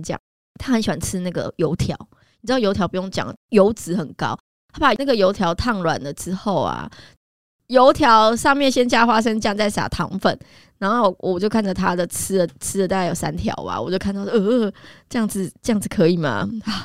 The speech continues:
<laughs> 蘸酱其实哦，要有点技巧啦，葱姜蒜这些没有问题，青酱油也 OK，乌醋跟白醋要选白醋，因为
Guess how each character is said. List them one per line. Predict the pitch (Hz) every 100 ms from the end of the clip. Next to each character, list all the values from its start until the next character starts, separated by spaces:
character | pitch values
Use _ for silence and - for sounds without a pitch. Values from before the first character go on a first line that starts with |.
| -
<laughs> | - - 349 403 -
蘸 | - 339 349
酱 | 381
其 | 269 240
实 | 220 208
哦， | 208 208
要 | 240
有 |
点 | 202 170
技 | 127 214
巧 | - 160 101
啦， | 85
葱 | - 277 277
姜 | 254 262
蒜 | 277 214
这 | 214
些 | 208
没 | 190
有 | 165
问 | 165 185
题， | 170 151
青 | 160 233
酱 | 233 247 190
油 | 143
也 | - 92
OK， | - 165 - 156 165 - - -
乌 | 311
醋 | 330 339 294
跟 | 254 240
白 | - 185
醋 | 214
要 | 202
选 | 196 170 131
白 | -
醋， | 78 - 165 - _ _
因 | 240
为 | 285